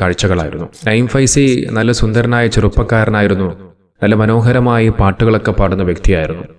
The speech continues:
മാത്രവുമല്ല, അദ്ദേഹത്തിന്റെ സ്വപ്നതുല്യമായ ഫൈസി ബിരുദം വാങ്ങാൻ വേണ്ടി അദ്ദേഹത്തിന് ഇനി ഒരാഴ്ച മാത്രമാണ് ബാക്കിയുള്ളത്. ആ സമയത്താണ് അദ്ദേഹത്തിന് ഒരു അപകടം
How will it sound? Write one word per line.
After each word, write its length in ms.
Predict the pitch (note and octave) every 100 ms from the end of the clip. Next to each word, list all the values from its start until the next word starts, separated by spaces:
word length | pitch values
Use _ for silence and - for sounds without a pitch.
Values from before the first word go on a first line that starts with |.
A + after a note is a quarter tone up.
| - G#2+
മാത്രവുമല്ല, 500 | A2+ B2+ B2+ B2 A#2+
അദ്ദേഹത്തിന്റെ 460 | A2+ A#2 A2+ A#2 A#2 -
സ്വപ്നതുല്യമായ 840 | A2 A#2+ A#2 A2 A2 G#2+ F#2+ F2 F#2+ E2+ - E2+ _ _ - -
ഫൈസി 360 | G#2+ A2 - C3
ബിരുദം 320 | B2 B2 B2 A#2+
വാങ്ങാൻ 280 | A#2 A#2+ A#2 A2+
വേണ്ടി 260 | A2+ A2+ A2+ A#2 A2+ - -
അദ്ദേഹത്തിന് 460 | G#2 A#2+ A#2 A#2+ A#2
ഇനി 100 | A#2 A2+
ഒരാഴ്ച 380 | B2 A#2+ - A#2
മാത്രമാണ് 440 | A2 A2+ B2+ A2 G2+ G2
ബാക്കിയുള്ളത്. 500 | F#2+ - F2+ C#2+ - - - _ -
ആ 20 | G#2+ -
സമയത്താണ് 480 | A2+ A#2+ A#2 A#2 A2+
അദ്ദേഹത്തിന് 380 | G#2 G#2+ G#2+ G#2+
ഒരു 80 | G2+
അപകടം 300 | F#2+ G#2 A2